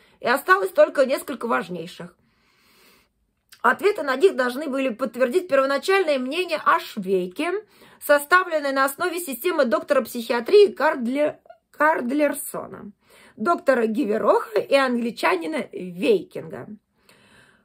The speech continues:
А, радий тяжелее олова. Че-то, че-то я не понял. <coughs> Я извиняюсь, я, э, его не вешал. Со своей милой улыбкой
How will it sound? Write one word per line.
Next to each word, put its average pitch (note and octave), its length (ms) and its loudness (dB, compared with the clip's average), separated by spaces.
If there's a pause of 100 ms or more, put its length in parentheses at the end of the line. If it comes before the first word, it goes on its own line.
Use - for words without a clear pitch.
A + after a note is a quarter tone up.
(180)
А, G3+ 460 -4
радий D#4 800 2
тяжелее C4+ 560 2
олова. F3+ 560 -4 (2750)
Че-то, - 420 -10
че-то - 300 -10
я C#4 120 -4
не C#4+ 120 -6
понял. - 320 -4 (140)
<coughs> - 1500 -6
Я C#4 200 4
извиняюсь, B3 800 -4 (440)
я, G#3+ 180 0
э, B3 480 0 (240)
его C4 280 0
не E4+ 160 -2
вешал. E4 480 -2 (1200)
Со G#3 100 -12
своей G3 280 0
милой G3+ 380 -2
улыбкой F4+ 480 2